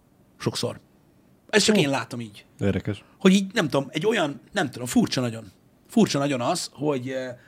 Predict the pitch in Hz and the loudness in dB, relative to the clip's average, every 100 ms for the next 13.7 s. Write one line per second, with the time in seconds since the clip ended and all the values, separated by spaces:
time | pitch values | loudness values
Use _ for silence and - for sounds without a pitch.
0 | _ _ _ 135 131 - 135 139 165 139 | _ _ _ -6 -6 -8 -6 -4 -4 -2
1 | 127 139 120 120 147 - 202 - 143 123 | 2 2 0 -2 -6 -6 -8 -6 -6 -6
2 | - - 127 131 123 - _ _ _ _ | -12 -8 -2 -2 -4 -18 _ _ _ _
3 | _ _ _ - 160 160 - 185 170 131 | _ _ _ -4 -2 -2 -4 -2 2 0
4 | 127 160 180 156 135 117 117 175 175 139 | -2 0 2 2 -2 -6 -2 0 0 -2
5 | 117 - - 165 131 123 113 110 110 101 | -4 -8 0 0 0 -6 -12 -12 -14 -12
6 | 147 110 123 - - - - _ _ _ | -2 2 2 -2 -20 -20 -20 _ _ _
7 | - 160 165 185 185 180 233 190 151 139 | 0 0 4 6 8 8 6 2 -2 -2
8 | 147 131 - 135 127 123 123 - 120 123 | -2 -2 -2 0 2 2 -2 -6 0 0
9 | 113 123 120 117 117 117 _ _ _ _ | 2 0 2 2 0 -4 _ _ _ _
10 | _ _ - - - - - - 135 147 | _ _ -20 -16 -16 -16 -20 -4 2 4
11 | 131 117 117 117 127 120 110 120 113 - | 4 0 -2 -2 0 0 -2 -4 -2 -4
12 | 113 147 202 - _ _ _ _ _ _ | 0 0 0 -6 _ _ _ _ _ _
13 | - 196 202 151 190 147 - | 2 6 6 4 0 -2 -12